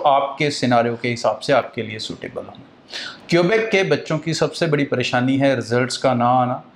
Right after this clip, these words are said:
और इस समय क्योंकि दूसरे बहुत सारे बच्चे ट्रैवल कर रहे हैं तो उनका जो पैनिक लेवल है वो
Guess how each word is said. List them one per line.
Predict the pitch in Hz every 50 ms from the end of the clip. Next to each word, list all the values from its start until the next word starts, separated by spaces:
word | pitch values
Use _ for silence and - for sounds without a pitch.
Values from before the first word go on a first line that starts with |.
| - - - - - -
और | 135 131 139 147 - -
इस | 185 180 - -
समय | 190 165 165 175 180 180 -
क्योंकि | 165 160 160 - 175 151 127 139
दूसरे | 139 135 - - 165 160 135 123
बहुत | 131 117 156 -
सारे | - 165 165 151 139
बच्चे | 131 - - 156 143 - -
ट्रैवल | 147 135 131 143 165 156
कर | 151 147 143
रहे | 143 147
हैं | 147 143
तो | 156 151 143
उनका | 135 135 156 147 143 -
जो | 147 143 139 - -
पैनिक | 139 135 143 151 143 -
लेवल | 139 131 127 127 135 139 139
है | 135 135
वो | 135 143